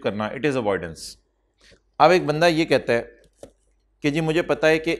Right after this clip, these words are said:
एओपी के ऊपर एक टेबल लगना है टैक्स का, जिसमें ज़ीरो से छः लाख अगर एओपी कमाए तो ज़ीरो परसेंट टैक्स है, ये सबको पता है, क्योंकि वो जो टेबल वन है वो एओपी के लिए भी है, पार्टनरशिप फर्म के लिए।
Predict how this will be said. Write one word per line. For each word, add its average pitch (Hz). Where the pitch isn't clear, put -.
एओपी 165
के 160
ऊपर 135
एक 143
टेबल 143
लगना 127
है 127
टैक्स -
का, 90
जिसमें 135
ज़ीरो 135
से 165
छः 160
लाख 165
अगर 151
एओपी 143
कमाए 117
तो 123
ज़ीरो 131
परसेंट 123
टैक्स -
है, 78
ये 110
सबको 120
पता 95
है, -
क्योंकि 123
वो 147
जो 156
टेबल 147
वन 143
है 147
वो 151
एओपी 139
के 117
लिए 113
भी 90
है, 85
पार्टनरशिप 120
फर्म 101
के 92
लिए। 82